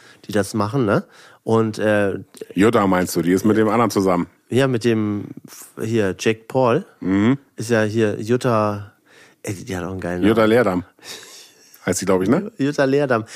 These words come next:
Speaker 1: Wenn ich den Namen Jutta Leerdam höre, dann hab ich schon so einen leichten Käsegeruch im,
Speaker 2: Das ist die
Speaker 1: im, in der
Speaker 2: Enkeltochter,
Speaker 1: Nase.
Speaker 2: das ist die Enkeltochter von Frau Antje. <laughs>
Speaker 1: Oder?
Speaker 2: „Frau Antje, bring Käse.“ Kennst du, ne?
Speaker 1: Jutta Leerdam.
Speaker 2: Ja.
Speaker 1: Da, da,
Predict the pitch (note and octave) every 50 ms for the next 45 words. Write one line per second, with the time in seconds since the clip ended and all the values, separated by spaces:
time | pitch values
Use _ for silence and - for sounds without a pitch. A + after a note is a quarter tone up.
0 | - - - - - C#3 D#3 D3 - D#3+ D#3 E3 F3+ G3+ G3 F3 G3 F#3+ - F3+
1 | E3+ F3 F3 F#3 F3+ E3+ C#3+ B2 A#2 A#2+ C3 C3+ C3+ - - - - - B2 B2
2 | A2+ A2 F#3 G#3 G#3+ - - F3+ E3+ D#3 D3+ D3+ C#3 C3+ C#3+ D#3+ F3 - - F#3
3 | E3 - E3+ D#3 C3+ A2 F#2+ F#2 E2+ E2 G#2 F#2+ F#2+ G2 G2 G2 G2 F#2+ G#2+ G#2+
4 | G#2 A2+ C3 C#3 A2 A2 A2 G#2+ G#2+ G#2 G2+ F#2+ G#2 G#2 G2 - - - - -
5 | - - - G2 G2 G#2 G2 G2+ G2+ F2+ A2 A#2 A2 - G#2 G2+ G2 G2 F2 G2+
6 | G2 F#2 - G2 G2 F2 A2 A2+ G#2 G2+ F2+ - - - - - B2+ B2 - C#3+
7 | C#3 - D3 C#3+ C3+ - C#3 C#3 C#3 - D3 C3 C#3 - - B2+ B2 - - F#3+
8 | - - - - B2 C3+ F3+ C4+ F#4+ F#4 - G#2 - - - - F#2+ F#2+ F#2+ A2
9 | B2 B2+ - - - F#2 G#2 A2 G#2 G#2+ - B2+ D3 D#3+ D#3 - - B2 A#2+ B2
10 | A#2+ A#2 A2+ G#2+ G#2 G#2+ G#2 G2+ A2 B2 D3 D#3 D#3 - - D#3 D#3+ E3+ E3 E3
11 | - - A2 G#2 G2+ - - A2 A2 - G#3 F#3 - - F3 E3 E3 E3 E3 D#3
12 | D3 B2+ - - - - G#2 G2 F#2+ F#2+ G#2 - - - E3 E3 E3 D3+ E3 F3
13 | - - - - - - - _ - D3 D3+